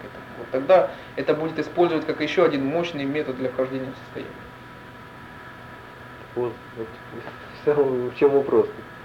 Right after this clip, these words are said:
Speaker 2: Добиться этого состояния. Потому что ж, мы ж, я так и понял, используем это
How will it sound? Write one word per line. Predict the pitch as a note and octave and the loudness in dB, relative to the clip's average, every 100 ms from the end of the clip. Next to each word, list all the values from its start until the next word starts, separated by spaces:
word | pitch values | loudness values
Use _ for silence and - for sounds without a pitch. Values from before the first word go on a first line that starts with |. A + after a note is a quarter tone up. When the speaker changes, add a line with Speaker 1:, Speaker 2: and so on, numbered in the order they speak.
| - - - - - - - - G#2+ | -16 -16 -16 -16 -16 -16 -18 -14 0
Speaker 2:
Добиться | B2 C#3 E3+ C#3+ | 0 2 4 4
этого | C#3 C3 | 4 2
состояния. | C#3 C#3 D3 D3 A2 G2 G2+ - - - - - - | 2 4 6 6 6 0 -6 -12 -14 -16 -16 -16 -10
Потому | A2 - | -10 -4
что | A#2+ | -2
ж, | A#2 - - - - - - A#2 | -4 -10 -14 -16 -16 -16 -12 2
мы | C#3 | 4
ж, | C#3+ C#3+ | 4 2
я | C#3+ | 2
так | - C#3+ | 2 -2
и | C3 - | -2 2
понял, | C#3+ C#3 | 4 4
используем | C3+ - C#3+ C3+ C3+ | 0 6 6 6 2
это | C3 | 0